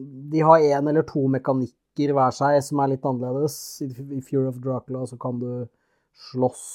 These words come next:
og så masse greier. Men, eh, til syvende og sist så kunne du nesten ramse, liker du det ene, så liker du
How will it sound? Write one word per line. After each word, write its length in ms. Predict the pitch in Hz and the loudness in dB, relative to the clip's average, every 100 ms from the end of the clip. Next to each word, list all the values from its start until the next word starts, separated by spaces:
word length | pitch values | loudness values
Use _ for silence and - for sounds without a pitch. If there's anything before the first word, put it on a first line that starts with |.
| - - - - - - | -18 -20 -20 -20 -20 -12
og 180 | 135 120 | -12 -12
så 100 | 127 110 98 | -16 -16 -16
masse 300 | 113 131 139 | -14 -10 -6
greier. 220 | 135 147 - _ _ _ _ _ _ - | -6 -6 -8 _ _ _ _ _ _ 0
Men, 160 | 147 147 | 4 6
eh, 400 | 151 151 160 143 | 6 4 2 0
til 160 | 180 | -2
syvende 320 | - 151 147 175 | 0 0 2 2
og 80 | |
sist 440 | 196 190 - - - | 2 0 -2 -18 -18
så 180 | - 147 | -8 -2
kunne 240 | 156 147 | 2 4
du 80 | 151 | 2
nesten 360 | 156 139 - 139 | 0 -4 -4 0
ramse, 340 | 143 117 - 123 | 0 -2 -8 -6
liker 420 | 147 143 135 170 | -2 -2 0 2
du 120 | 175 202 - | 4 4 4
det 140 | 185 190 | 6 8
ene, 360 | 156 147 190 180 | 8 6 4 2
så 140 | - | -2
liker 360 | 160 127 117 143 | -2 -2 -2 -2
du 80 | 143 | -2